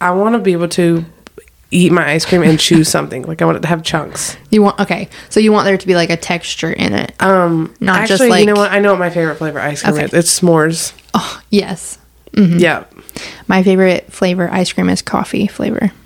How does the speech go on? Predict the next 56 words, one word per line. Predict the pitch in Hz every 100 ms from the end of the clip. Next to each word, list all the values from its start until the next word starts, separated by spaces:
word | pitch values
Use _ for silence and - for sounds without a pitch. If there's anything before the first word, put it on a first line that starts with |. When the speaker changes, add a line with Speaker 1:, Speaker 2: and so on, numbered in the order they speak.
| _ _ _ _ -
Speaker 1:
Yeah, | 180 170
I | 165
used | 226 262
to | 440
like | 330
coffee, | - 175 185
but | 180
then | 180
I | 190
gave | 208 202
up | 180
caffeine, | - 170 160 151 165 156
and | 165
I'm | 165
always | 165 175
afraid | 175 - 170 165
that | 175 165
there's | 180 170 180
more | 165
caffeine | 160 180 165 165 165
in | 165
the | 165
coffee | 220 196 170 170
Speaker 2:
<laughs> |
Speaker 1:
flavor | - 165 160 170
than | 170 160 156 - - - - _ - - -
Speaker 2:
Than | 220 190
regular. | 175 170 190 196 208 - -
Speaker 1:
And | - 202
they | 202
don't | 196 185
tell | - 156
you | 175 139
how | 139
much | 143 127 -
caffeine's | - 143 151 190 147
in |
there. | - - -
Speaker 2:
Yeah, | 208 202 190
that's | 190 202 -
true. | -
Speaker 1:
I'm | 180
like, | 175 -
"How | 180
do | 175
they | 170 165
get |
that | 185 208
Speaker 2:
I | 226
Speaker 1:
coffee | 226 220
flavor?" | - - 175 180 -
Speaker 2:
My | 214 190 180 185
favorite | 190 190 190 170
is | 175 -
coffee | - 175 170 180
flavored | - 175 170 160